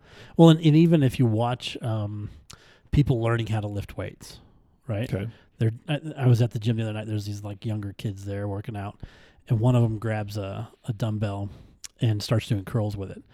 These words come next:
Speaker 1: But they're rocking back and forth, and they're heaving that thing back and forth as, as hard as they can, and you're like, "Ugh."
Speaker 2: <laughs>
Speaker 1: And finally, one of his friends gets him the preacher bar, you know?
Speaker 2: Oh, yeah.
Speaker 1: And is like, "Use this and do not mo-," you know, it's, and, and, and put way less weight on it.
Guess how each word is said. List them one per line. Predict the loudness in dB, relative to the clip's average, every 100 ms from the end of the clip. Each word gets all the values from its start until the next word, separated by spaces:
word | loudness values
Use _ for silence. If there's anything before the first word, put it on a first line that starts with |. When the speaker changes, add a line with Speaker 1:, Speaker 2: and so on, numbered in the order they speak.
| -20 _ -2
Speaker 1:
But | 0
they're | 2 0
rocking | 0 -2 -4 -6
back | -6 -6
and | -10
forth, | -6 -4 -4 -6
and | -8
they're | -8
heaving | -2 0 0 -4
that | -8
thing | -6 -6 -4
back | -6 -6
and | -10 -8
forth | -8 -6
as, | -6 -8 -6
as | -4
hard | -2 -2
as |
they | -4
can, | -4 -4 -4
and |
you're | -6
like, | -8 -6
"Ugh." | -2 0 2 0
Speaker 2:
<laughs> | -6 _ _ -20 -12 -12 -12 -8 2
Speaker 1:
And | 2 2
finally, | 2 4 4
one | 4 2
of | 0
his | -2
friends | -2 -2 -4 -10 _ -2
gets | -2 0
him | -4 -4
the | -8 -10 -8 0
preacher | 2 2
bar, | -2 -4 -8 -14 _ -6
you | -4
know? | -2 -2 -2
Speaker 2:
Oh, | -2
yeah. | -2 -4 -8 _ _ 0
Speaker 1:
And | 0
is | -2
like, | 2
"Use | 6 6
this | 4 -2 -4 -10 -10
and | -6 -6 0
do | 6 6
not | 4
mo-," | 2 6
you | 8
know, | 10
it's, | 8 4
and, | 0 2
and, | 0 2
and | 0 0 -4 -10 -12 -8
put | 2 2 4
way | 4 6 4
less | 0 -2
weight | -2 -2
on | -2 -8
it. | -16